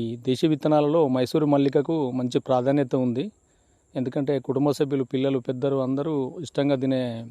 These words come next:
రైస్ ఏవి ఉన్నాయంటే దేశీయ విత్తనాలలో ఈ మైసూరు మల్లిక కూడా ఒకటి. ఎందుకంటే నేను పోయిన సంవత్సరం యాసింగ్ అప్పుడు మనుషులు దొరకక నేను మిషన్ పెట్టి కోపించిన. దానివల్ల, దీనివల్ల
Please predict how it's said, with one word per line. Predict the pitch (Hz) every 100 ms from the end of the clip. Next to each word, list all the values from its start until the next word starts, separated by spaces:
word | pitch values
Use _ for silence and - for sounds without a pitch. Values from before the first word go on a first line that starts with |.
| - _ _ - 165
రైస్ | 131 127 147
ఏవి | 139 139
ఉన్నాయంటే | 139 135 139
దేశీయ | 131 139
విత్తనాలలో | 131 139 135 135 151 135 127 - _ _ _ -
ఈ | 131 117
మైసూరు | 117 143 139
మల్లిక | 131 123 139
కూడా | 135 147 117
ఒకటి. | 123 120 170 _ _ _ _ -
ఎందుకంటే | 127 131 151 151
నేను | 139 131
పోయిన | 135 160
సంవత్సరం | 151 160 143
యాసింగ్ | 135 - 151 135
అప్పుడు | 156 156 131
మనుషులు | 123 156 147
దొరకక | 139 139 165
నేను | 147 123
మిషన్ | 123 156 147
పెట్టి | 135 -
కోపించిన. | 131 131 - 113 131 - _ _ _ _
దానివల్ల, | 139 135 135 131 139 156 151 127
దీనివల్ల | 139 135 135